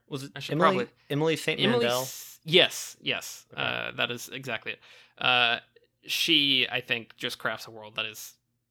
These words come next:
Speaker 2: so immersive and lovely and just, like, it's impossible to, to put down. Like, every ti-, I would put it down and then I would come back to it and be like,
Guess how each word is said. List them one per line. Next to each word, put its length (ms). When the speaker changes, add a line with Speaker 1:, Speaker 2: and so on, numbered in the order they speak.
Speaker 2:
so 220
immersive 380
and 360
lovely 440
and 320
just, 360
like, 200
it's 100
impossible 440
to, 240
to 60
put 160
down. 140
Like, 140
every 200
ti-, 100
I 100
would 140
put 140
it 100
down 300
and 120
then 120
I 80
would 100
come 160
back 200
to 100
it 80
and 100
be 100
like, 320